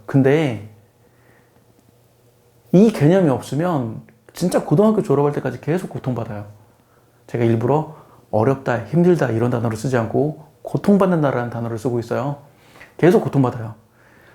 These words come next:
그래서 이 모르는 문제를 아는 문제로 바꾸기는 문제를 푸는 궁극의 스킬입니다. 이 스킬을 반드시 연습을 하고 머릿속에 문제를 풀 때마다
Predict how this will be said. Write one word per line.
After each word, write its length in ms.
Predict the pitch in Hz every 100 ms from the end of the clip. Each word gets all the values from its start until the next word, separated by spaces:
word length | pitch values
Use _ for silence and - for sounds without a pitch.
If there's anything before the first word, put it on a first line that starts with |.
| _
그래서 220 | 123 135
이 120 | 165
모르는 360 | 135 147 190 185
문제를 260 | 165 160
아는 200 | 120 127
문제로 220 | 143 139
바꾸기는 680 | 120 110 117 117 135 180 208 185 _ _ _ _
문제를 380 | 131 131 156 147
푸는 280 | - 151 139
궁극의 400 | - 147 180 160
스킬입니다. 540 | - 123 117 107 110 - _ _ _ -
이 160 | 151
스킬을 640 | 151 156 - 180 160 113 - _ _ _
반드시 420 | - 139 170 180 147
연습을 320 | 117 127 113
하고 300 | 110 120 110
머릿속에 380 | 120 139 143 135
문제를 320 | 120 147 175
풀 100 | 180
때마다 400 | 196 190 135 113